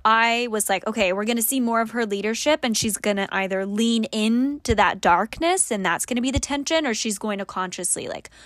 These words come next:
push back against it and actively try to be a different leader from the Darkling." And, and that was what I was anticipating. And it just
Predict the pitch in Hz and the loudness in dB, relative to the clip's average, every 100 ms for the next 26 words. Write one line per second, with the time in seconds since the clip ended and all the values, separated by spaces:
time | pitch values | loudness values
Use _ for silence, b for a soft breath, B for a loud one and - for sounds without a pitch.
0 | B B _ - 196 - 196 220 302 262 | B B _ -10 -8 -2 0 0 0 2
1 | 403 392 - 220 165 170 185 190 185 - | 2 2 -2 -2 -2 -4 -6 -8 -12 -18
2 | _ 202 196 - 214 202 208 - 202 180 | _ 0 0 0 -2 -2 -4 -4 0 2
3 | 185 185 190 196 196 190 185 185 b b | 0 -2 -4 -4 -8 -6 -6 -8 b b
4 | _ 220 214 208 190 196 190 196 - 220 | _ 2 2 0 -2 -2 0 -2 0 -2
5 | 254 302 370 370 - 240 190 180 175 - | 0 4 4 4 0 0 0 -6 -8 -12
6 | B B B - 240 302 330 370 330 311 | B B B 0 2 4 2 2 4 4
7 | 285 240 196 - - 208 - 220 254 294 | 2 -2 -6 0 0 2 -2 -4 -2 -2
8 | 320 330 349 330 - _ _ _ _ _ | -2 -2 -4 -8 -14 _ _ _ _ _
9 | _ _ _ 240 247 240 - - 349 370 | _ _ _ -2 0 -2 -6 0 4 4
10 | 370 - | 2 -6